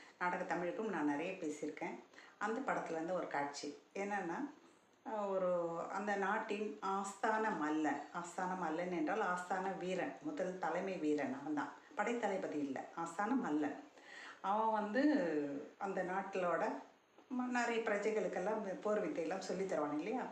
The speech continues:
அப்படி சொல்லித் தரும்போது அவருடைய மாணாக்கர் ஒருவன் வந்து அவனை வந்து அறைகூவல் விடுக்கிறான், "என்னை நீங்கள் ஜெயித்து காட்ட வேண்டும்" என்று. இது வந்து அந்த மல்லனுக்கு ஒரு கவலையை தருகிறது.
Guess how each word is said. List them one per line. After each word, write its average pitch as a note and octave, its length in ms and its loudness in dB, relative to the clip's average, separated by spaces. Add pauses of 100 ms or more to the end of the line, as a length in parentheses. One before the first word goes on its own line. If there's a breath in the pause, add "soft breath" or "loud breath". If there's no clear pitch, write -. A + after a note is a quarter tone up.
(340 loud breath)
அப்படி A#3+ 320 2
சொல்லித் G#3+ 380 2
தரும்போது D#3+ 600 0
அவருடைய G#3 460 0
மாணாக்கர் G#3 680 2
ஒருவன் D3+ 400 2
வந்து D3+ 300 0
அவனை D#3 320 0
வந்து D3+ 600 0 (400 loud breath)
அறைகூவல் G#3+ 440 2
விடுக்கிறான், C#3 460 0
"என்னை F#3+ 220 0
நீங்கள் D#3+ 260 2
ஜெயித்து F#3 240 -2
காட்ட D#3 240 -2
வேண்டும்" D3 280 0
என்று. B2+ 300 -2 (140)
இது C#4 240 2
வந்து A3+ 200 0
அந்த G3+ 240 0
மல்லனுக்கு G#3+ 360 -2
ஒரு G3+ 160 0
கவலையை G3 420 0
தருகிறது. C#3 560 -4